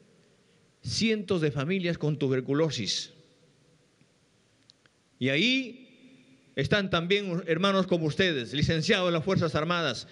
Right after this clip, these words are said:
que tienen el dolor adentro. Y cuando queremos hablar de la realidad del país, hablan de otra cosa. Yo llamo desde acá, en nombre de los licenciados del Ejército y de las Fuerzas Armadas, para que la clase política ya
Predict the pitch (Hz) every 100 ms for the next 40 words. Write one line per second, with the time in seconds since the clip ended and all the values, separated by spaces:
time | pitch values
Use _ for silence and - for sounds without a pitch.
0 | - - 175 226 208 180 165 185 196 170
1 | 190 143 92 76 - - - - - _
2 | - _ 139 165 170 170 196 254 226 190
3 | 214 202 180 156 175 220 180 165 226 240
4 | - - - - - - _ _ _ _
5 | 151 151 143 156 143 127 120 92 - -
6 | _ _ _ _ _ _ _ 151 175 190
7 | 196 185 156 139 139 175 170 170 233 226
8 | 196 175 160 156 151 170 202 165 151 143
9 | 185 185 147 143 147 160 151 147 175 180
10 | 185 175 - - - - - - 147 156
11 | 156 165 151 180 185 196 170 147 185 190
12 | 131 113 90 78 - - - - - _
13 | _ _ _ _ 120 131 170 180 175